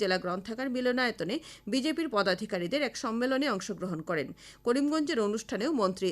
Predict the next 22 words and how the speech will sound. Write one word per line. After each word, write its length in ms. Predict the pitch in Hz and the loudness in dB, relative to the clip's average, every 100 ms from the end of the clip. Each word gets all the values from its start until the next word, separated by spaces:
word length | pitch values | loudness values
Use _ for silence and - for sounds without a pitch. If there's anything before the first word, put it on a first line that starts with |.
| - | -2
শ্রীমতী 340 | - 208 185 | -4 -2 -2
ভৌমিক 380 | 180 202 196 285 - - - 208 | -2 -2 0 -2 -4 -20 0 2
আগামী 220 | 220 226 | 2 4
লোকসভা 380 | 220 233 320 311 320 | 4 2 0 -2 0
নির্বাচনের 500 | 285 277 302 302 262 | 0 0 0 -2 -2
জন্য 140 | 294 339 349 | -2 -2 0
দলীয় 200 | 214 190 | 2 2
কর্মকর্তাদের 760 | 190 208 214 254 254 247 240 254 - | 2 2 2 0 -2 -2 -2 -2 -2
উজ্জীবিত 400 | 202 180 247 254 185 | -4 -2 -2 0 0
করে 140 | - 240 302 | 0 0 0
প্রাসঙ্গিক 440 | 214 214 196 190 185 | -2 -2 -2 -2 -2
বক্তব্য 300 | 202 180 151 143 | -2 -4 -2 -2
রাখেন। 240 | - 185 143 - - - | -2 -4 -6 -8 -12 -4
এই 60 | 220 | 0
অনুষ্ঠানে 340 | 247 269 294 339 | 0 -2 -2 -2
করিমগঞ্জের 520 | 247 208 190 190 185 180 | 2 2 2 -2 -2 -4
সাংসদ 300 | 214 190 - - | -4 -6 -6 -8
কৃপানাথ 380 | - 220 185 170 - | -6 -4 -2 -2 -2
মালা, 200 | 165 180 311 - - - | -2 0 -2 -10 -10 -2
দলের 240 | 208 202 208 | 0 0 2
করিমগঞ্জ 380 | 254 277 311 302 262 | 2 2 0 0 0
জেলা 160 | 254 | 0